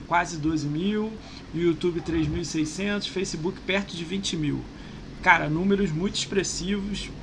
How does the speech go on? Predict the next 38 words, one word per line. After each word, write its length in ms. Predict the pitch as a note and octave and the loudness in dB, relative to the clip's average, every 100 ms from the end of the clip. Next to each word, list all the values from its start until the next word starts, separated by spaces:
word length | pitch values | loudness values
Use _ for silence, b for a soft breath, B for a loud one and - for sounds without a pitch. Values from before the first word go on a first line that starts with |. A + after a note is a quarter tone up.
| - - | -12 -4
pouca 280 | F3+ G3+ A3+ | 0 2 2
gente 260 | F#3 F#3+ - | 2 0 -2
tem 120 | F3+ | -2
números 300 | F3 E3+ E3 | -2 -2 -4
parecidos 460 | - D#3 D3+ E3 D3+ | -4 -4 -2 -4 -4
com 80 | - | -4
vocês, 500 | D3 C3+ D3 D#3+ F3+ | -4 -4 -2 -2 -2
assim, 240 | D3 - D3+ | -4 -4 -6
que 380 | - - - | -6 -10 -8
tão 100 | D3 | -6
passando 340 | C#3 C#3 - C#3 | -6 -6 -4 -6
por 100 | - | -4
aqui. 360 | C#3 - D3+ F#3 B B B - | -6 -2 -2 -2 B B B -4
Isso 120 | D#3+ | -2
é 20 | |
muito 220 | D3+ - | -2 -2
legal, 320 | E3+ D#3 D#3+ E3+ | -2 -2 -2 -2
então, 140 | - D#3 D3 - | -2 -2 -4 -6
tipo, 240 | - - | -8 -6
vocês 320 | - D3 C3 - - - - | -2 -2 -2 -4 -8 -6 -4
têm 120 | D#3+ | 0
muita 600 | D3 D3 F3+ G3 E3 D3+ | 2 2 4 2 2 -2
gente, 400 | B2+ D3 C3+ - | -2 -4 -4 -4
né, 160 | C3+ C#3 B B B - - | -4 -4 B B B -10 -8
com 80 | C#3 | -6
vocês, 380 | C3+ C3 C3+ C3+ | -4 -6 -6 -6
isso 180 | - - | -6 -4
é 40 | C#3+ | -4
muito 220 | D3+ D#3+ | -4 -4
legal. 320 | D#3 C3+ B2+ - B B B B B B B B B B B - | -4 -4 -4 -8 B B B B B B B B B B B -6
Ah, 400 | - F#3 F#3 F#3+ F3 | 0 2 4 4 4
vou 160 | G3 | 6
dar 120 | A3 | 8
alguns 260 | A3+ A3+ G#3+ | 8 6 4
nu-, 180 | G3 G#3 | 4 4
alguns 320 | F#3 E3+ G3 | 4 4 6
jogos 320 | E3+ F#3+ F3+ - | 8 6 6 2
seus. 520 | G#3 A3+ F3 D3 | 4 6 4 2